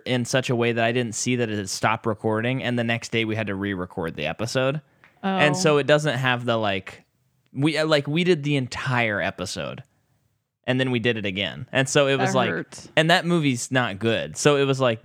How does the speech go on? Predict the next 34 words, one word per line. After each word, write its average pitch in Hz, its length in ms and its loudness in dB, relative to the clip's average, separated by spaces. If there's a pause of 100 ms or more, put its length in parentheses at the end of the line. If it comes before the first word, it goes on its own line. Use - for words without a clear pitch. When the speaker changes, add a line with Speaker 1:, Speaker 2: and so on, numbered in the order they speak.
(120)
Speaker 1:
ugh, 123 200 -6
we 131 60 2
have 135 120 0
to 135 80 -6
talk 131 200 0
about 123 220 2
this 110 160 -2
again. 101 600 -2
Speaker 2:
Yeah. 185 280 -2 (560)
Speaker 1:
Um, 117 380 0 (640)
and 170 160 4
then 190 120 2
I 202 180 2
thought 233 460 2
that 202 320 2 (200)
one 143 220 2
of 196 100 0
our 156 120 2
Mockingjays 175 960 0
wasn't 190 320 0
very 208 220 2
good, 214 260 2
and 165 220 0
then 165 120 2
Olivia 143 680 2
told 131 260 2
us 120 120 0
it 131 100 2
was, 117 120 -2
like, 113 140 0
one 120 160 0
of 117 80 -2
her 98 80 -2
favorites. - 720 -6